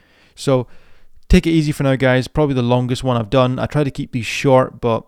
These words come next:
I'm gonna have to probably break up, um, the other questions in a separate podcast. Hopefully that shed some light, um, on some of the glaring issues that we're still coming across.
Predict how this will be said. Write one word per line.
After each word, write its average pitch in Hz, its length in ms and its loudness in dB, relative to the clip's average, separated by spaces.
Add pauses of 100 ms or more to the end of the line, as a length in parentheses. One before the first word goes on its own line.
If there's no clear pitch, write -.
(240)
I'm 117 200 -4
gonna 123 160 0
have 120 160 -4
to - 100 -10
probably 113 260 -2
break 110 300 -4
up, - 300 -12
um, 110 280 -6
the 113 100 -4
other 113 120 -2
questions 113 400 -6
in 110 60 -6
a 104 40 -8
separate - 320 -8
podcast. 110 500 -6
Hopefully 131 420 -2
that 110 200 -4
shed 110 320 -6
some 104 220 -8
light, 120 320 -2 (440)
um, 107 600 -4
on 107 560 -4
some 113 300 -6
of 107 260 -6
the 107 560 -8 (140)
glaring 123 500 -2
issues 113 320 -8
that - 120 -8
we're 113 80 -10
still 110 180 -8
coming 117 240 -6
across. 143 380 -6